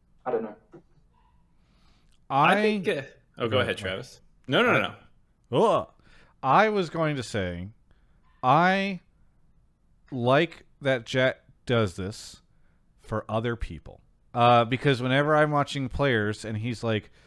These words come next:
Speaker 3: he's like the Kawhi Leonard of, uh, this, I'm always like, "I have,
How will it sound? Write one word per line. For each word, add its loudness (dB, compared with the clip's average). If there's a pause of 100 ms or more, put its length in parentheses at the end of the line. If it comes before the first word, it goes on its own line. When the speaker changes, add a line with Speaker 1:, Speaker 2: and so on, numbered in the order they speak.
(140)
Speaker 3:
he's -2
like 4
the 0
Kawhi 2
Leonard 0
of, 0 (460)
uh, 2
this, -4 (320)
I'm 0
always 2
like, -2 (300)
"I -4
have, -6